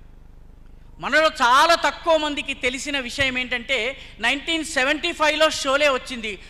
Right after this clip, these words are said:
బ్లాక్ బస్టర్. ఈరోజు కూడాను బాలీవుడ్ సినిమా చరిత్ర గురించి రాసిన ప్రతివాడు షోలే గురించి మాట్లాడతాడు. It is a turning point in, in తెలుగు, ఏ, సారీ, హిందీ ఫిల్మ్ ఇండస్ట్రీ,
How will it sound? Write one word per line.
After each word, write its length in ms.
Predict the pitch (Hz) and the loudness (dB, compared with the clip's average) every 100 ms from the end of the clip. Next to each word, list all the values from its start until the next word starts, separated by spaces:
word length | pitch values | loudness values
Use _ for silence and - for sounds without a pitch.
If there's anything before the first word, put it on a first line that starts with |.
| - | -20
బ్లాక్ 400 | 135 240 294 269 | -2 4 4 4
బస్టర్. 400 | 320 294 - 285 | 0 -2 -2 -2
ఈరోజు 340 | 247 277 294 262 | 0 2 2 2
కూడాను 560 | 262 269 269 254 240 277 - - | -2 0 0 -4 -8 -12 -20 -20
బాలీవుడ్ 600 | 147 185 240 311 320 311 | -2 2 4 4 0 -4
సినిమా 420 | - 269 269 285 277 247 | -8 -6 -2 -2 -2 -2
చరిత్ర 280 | 262 - 294 | -6 0 -2
గురించి 360 | 294 285 269 | 0 -6 -2
రాసిన 360 | 247 254 277 269 | 0 0 -2 -8
ప్రతివాడు 600 | 254 262 269 339 330 330 | -4 -4 0 4 4 4
షోలే 340 | - 277 277 | 0 2 2
గురించి 340 | 262 254 - 233 | 2 -6 -6 -2
మాట్లాడతాడు. 680 | 208 208 202 185 180 160 151 - - | 0 0 -4 -4 -6 -8 -12 -18 -10
It 60 | |
is 100 | 262 | -2
a 80 | 262 | -2
turning 440 | - 269 294 339 320 | 2 2 4 2 0
point 540 | - 294 285 214 240 | 0 2 0 -4 -6
in, 80 | 220 | -6
in 120 | 220 208 - - | -8 -12 -20 -8
తెలుగు, 380 | 226 233 247 262 214 | -4 -4 -4 -6 -6
ఏ, 320 | 196 180 170 - 214 | -6 -6 -12 -10 -4
సారీ, 300 | 214 180 - - - | -4 -4 -8 -14 -8
హిందీ 260 | 285 311 330 | -4 -2 -4
ఫిల్మ్ 280 | 302 294 | -4 -4
ఇండస్ట్రీ, 480 | 262 247 233 - 185 | -2 -2 -4 -6 -10